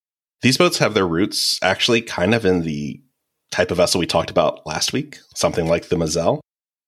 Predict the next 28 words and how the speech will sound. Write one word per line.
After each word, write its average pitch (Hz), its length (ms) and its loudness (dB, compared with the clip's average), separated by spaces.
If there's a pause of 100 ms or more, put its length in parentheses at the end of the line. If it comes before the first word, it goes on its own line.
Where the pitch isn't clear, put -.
(160)
You 90 80 0
know, 80 80 0
if 90 100 -4
you've 95 280 -8
read 104 240 4
any 98 220 2
Mark 90 280 2
Twain 87 300 0
story 87 440 2
set 85 220 0
on 85 120 0
the 82 60 -2
Mississippi, 127 880 0 (580)
you 110 180 -6
can 104 140 -2
kinda 101 200 0
picture 92 400 0
what 82 240 -2
we're - 80 -6
talking - 440 -10
about. - 320 -20 (460)
This 92 140 0
is 101 120 2
just 92 200 0
the 95 60 2
modern 78 440 0
version 76 400 -4
of. - 500 -14